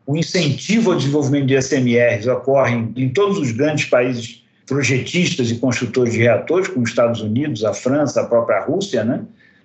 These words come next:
E a questão que se coloca é qual será o modelo que, vamos chamar assim, se imporá como mais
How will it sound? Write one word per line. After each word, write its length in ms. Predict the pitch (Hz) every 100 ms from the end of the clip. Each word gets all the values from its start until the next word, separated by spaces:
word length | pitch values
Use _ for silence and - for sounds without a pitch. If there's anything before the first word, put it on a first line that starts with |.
| _
E 1300 | 147 180 214 220 220 220 220 214 202 185 185 - - _ _ -
a 140 | 156 156
questão 440 | 190 151 - 196
que 60 | 196
se 100 | 180
coloca 460 | 165 151 190 196
é 420 | 165 127 101 - _ _ _ _ _
qual 260 | - 208 226
será 500 | 220 - 214 185 202
o 80 | 214
modelo 600 | 208 170 131 175 196 190
que, 220 | 185 190 156
vamos 260 | 143 151
chamar 300 | 151 139 139
assim, 340 | 123 - 143 165
se 360 | - 165 139
imporá 500 | - 196 160 151 175
como 380 | 170 180 175 160
mais 720 | 147 156 151 127 - - -